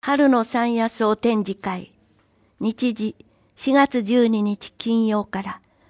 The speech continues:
十四日日曜、午前九時から午後四時。なお、最終日は午後三時まで。場所、市総合福祉センター小林。問い合わせ、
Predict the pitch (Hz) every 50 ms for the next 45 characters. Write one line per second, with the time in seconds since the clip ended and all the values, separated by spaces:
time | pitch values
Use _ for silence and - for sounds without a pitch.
0 | _ _ _ _ _ - 247 254 254 254 240 233 233 233 - - 220 214 208 220
1 | 214 - - 220 208 214 202 196 190 - _ _ _ _ _ _ _ _ - 254
2 | 262 262 277 277 262 247 214 - 226 208 214 233 226 - 214 214 208 190 - -
3 | - - 226 226 214 202 196 180 185 185 190 185 - 208 - _ _ _ _ _
4 | _ _ _ _ _ _ _ _ _ _ _ - - 220 208 196 190 - _ -
5 | - - - 247 226 240 247 - - 240 226 214 196 196 208 202 196 190 - _
6 | _ _ - - 233 233 226 214 208 - - 220 226 226 220 208 202 196 190 190
7 | 185 185 - 185 - _ _ _ _ _ _ _ _ _ _ _ _ _ _ _
8 | _ _ _ _ _ 233 233 247 262 - - 233 196 - - _ _ _ _ _
9 | _ _ _ - - 269 262 254 254 - 277 277 262 220 220 208 196 202 202 -
10 | - 233 - - - - 233 208 214 - - - 202 196 202 - - - 202 214
11 | 214 202 208 208 202 - - - - _ _ _ _ _ _ _ _ _ _ _
12 | _ _ _ _ _ _ _ _ - 247 247 254 247 240 220 226 226 214 - -
13 | 220 196 - _